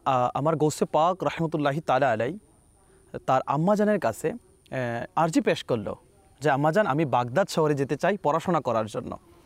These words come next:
তখন কিন্তু লক্ষ্য করবেন যে আমার, আহ, গৌসে পাক রহমতুল্লাহি তাআলা আলাইহির আম্মাজানের বয়স অনেক বেশি হয়ে গিয়েছিল। কেননা আমরা কিতাবের মধ্যে পড়েছি যে আমার গৌসে পাক রহমতুল্লাহি তাআলা আলাইহির আম্মাজানের বিবাহের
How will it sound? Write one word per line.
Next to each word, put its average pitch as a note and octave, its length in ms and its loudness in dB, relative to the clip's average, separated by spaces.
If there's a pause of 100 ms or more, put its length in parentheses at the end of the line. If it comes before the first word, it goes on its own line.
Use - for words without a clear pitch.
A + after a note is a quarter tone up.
(180)
তখন A#3 240 2
কিন্তু G3 340 0
লক্ষ্য D3+ 260 -2
করবেন C3+ 300 0
যে C#3+ 100 2
আমার, C3 260 2 (400)
আহ, A#2+ 200 2
গৌসে D#3+ 260 2
পাক F3 300 0
রহমতুল্লাহি D3 520 0
তাআলা C#3+ 260 2
আলাইহির C3 240 0 (340)
আম্মাজানের G3+ 480 2
বয়স D3 340 0
অনেক D#3+ 280 0
বেশি C3+ 180 0
হয়ে A#2+ 200 -2
গিয়েছিল। - 420 -12 (460)
কেননা F#3 220 2
আমরা F3+ 140 2
কিতাবের A3 340 2
মধ্যে C#3 200 0
পড়েছি D3 480 -2 (440)
যে B2 380 4 (220)
আমার D#3 200 0
গৌসে D3+ 240 0
পাক E3 340 0
রহমতুল্লাহি D#3+ 500 0
তাআলা D#3+ 160 2
আলাইহির E3 200 2
আম্মাজানের F#3+ 640 2
বিবাহের E3 480 0